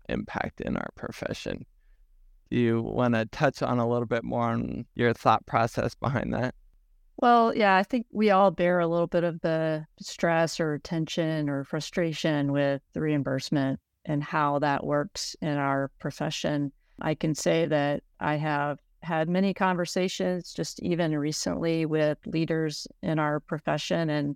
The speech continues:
Speaker 2: there are efforts underway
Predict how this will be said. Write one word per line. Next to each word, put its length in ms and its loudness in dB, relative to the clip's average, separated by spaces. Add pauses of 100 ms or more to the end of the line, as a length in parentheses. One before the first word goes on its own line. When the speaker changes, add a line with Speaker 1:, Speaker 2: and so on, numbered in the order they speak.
(160)
Speaker 2:
there 320 4
are 440 2
efforts 500 -2
underway 680 -2